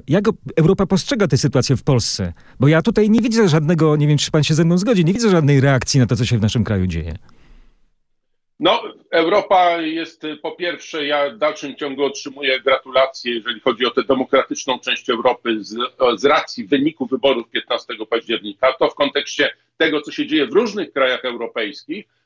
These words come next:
Speaker 2: to był ważny sygnał, że siły populizmu, e, prawicowego można zatrzymać i my to zrobiliśmy w wyborach
Speaker 1: No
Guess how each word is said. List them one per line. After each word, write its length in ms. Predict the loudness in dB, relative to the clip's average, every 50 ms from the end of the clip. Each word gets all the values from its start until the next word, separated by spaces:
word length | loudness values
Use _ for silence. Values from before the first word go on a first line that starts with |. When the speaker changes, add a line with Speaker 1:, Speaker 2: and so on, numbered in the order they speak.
| _ _
Speaker 2:
to 140 | -4 -2 0
był 160 | 0 -2 2
ważny 540 | 2 2 2 2 -2 -6 -8 -6 -6 -6 -8 -10
sygnał, 680 | -16 -4 -2 -2 -2 -2 -2 -2 -2 0 0 -2 -4 -6
że 180 | -8 -8 -8 -6
siły 440 | -6 -4 -2 0 2 2 2 2
populizmu, 960 | 0 0 -2 -2 -2 0 -2 -2 -2 -4 -4 -6 -2 0 2 2 2 2 -2 -6 _ _ _ _ _ _
e, 260 | 2 2 4 2 2
prawicowego 840 | 0 0 0 2 2 0 -2 -4 -4 -2 0 2 0 0 0 0 -2
można 400 | 2 2 2 2 2 0 -2 0
zatrzymać 680 | -2 -4 -6 -6 -8 -8 -6 -4 -4 -4 -4 -4 -4 -4
i 60 | -2
my 120 | -2 0
to 140 | 0 0 0
zrobiliśmy 580 | 0 -2 -2 -2 -2 -4 -6 -6 -6 -8 -8 -6
w 40 |
wyborach 340 | -6 -2 0 2 2 2 0 2
Speaker 1:
No 60 | 2